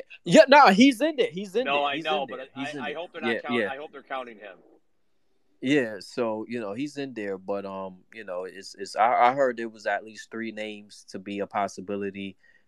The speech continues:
Speaker 1: So we'll, we'll see how it plays out. But, you know, they've been talking to other players and hoping, you know, those, those guys,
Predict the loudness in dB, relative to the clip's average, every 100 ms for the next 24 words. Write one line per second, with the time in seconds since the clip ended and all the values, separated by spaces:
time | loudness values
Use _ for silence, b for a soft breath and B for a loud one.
0 | -18 -8 -6 -4 -4 -4 -4 -6 -6 -6
1 | -4 0 0 -2 -6 -4 -2 0 0 -4
2 | -4 -2 -6 -10 -12 -8 -6 -4 -4 -4
3 | -6 -2 -2 -2 -10 -4 -4 -2 -6 -8
4 | -4 -2 -2 -6 -8 -14 -8 -8 -6 -12
5 | -12 -20 b b b b _ _ _ _
6 | _ -2 0 0 0 -2 -2 -2 -2 0
7 | 2 4 4 0 -6 -16